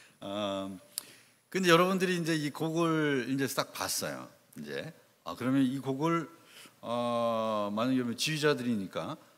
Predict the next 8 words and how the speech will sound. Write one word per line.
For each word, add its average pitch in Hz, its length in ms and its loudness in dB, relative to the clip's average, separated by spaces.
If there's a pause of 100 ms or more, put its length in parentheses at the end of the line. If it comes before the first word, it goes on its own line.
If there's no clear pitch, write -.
(220)
이걸 135 240 0
보고 151 600 -4 (340)
어떤 220 420 -2
과정을 156 480 0
거쳐서, 131 840 -2 (360)
어, 85 880 -4
여러분들이 120 340 -4
하는지 117 560 -4